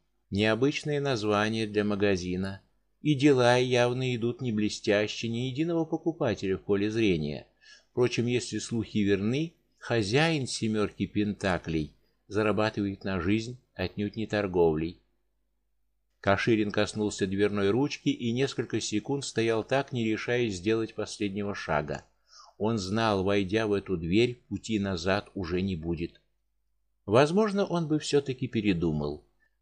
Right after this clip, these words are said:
Но тут по пустынной улице как нарочно проехал автомобиль. «Вольво» цвета мокрого асфальта,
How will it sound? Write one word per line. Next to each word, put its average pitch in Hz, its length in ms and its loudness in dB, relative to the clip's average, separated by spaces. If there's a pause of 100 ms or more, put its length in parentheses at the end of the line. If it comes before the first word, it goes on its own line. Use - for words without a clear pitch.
Но 110 240 2
тут 175 360 0
по 110 100 2
пустынной 131 640 -2
улице 127 440 0
как 123 240 -2
нарочно 101 580 0
проехал 98 520 0
автомобиль. 85 840 -2 (260)
«Вольво» 147 640 4
цвета 127 400 0
мокрого 120 440 2
асфальта, 92 840 -2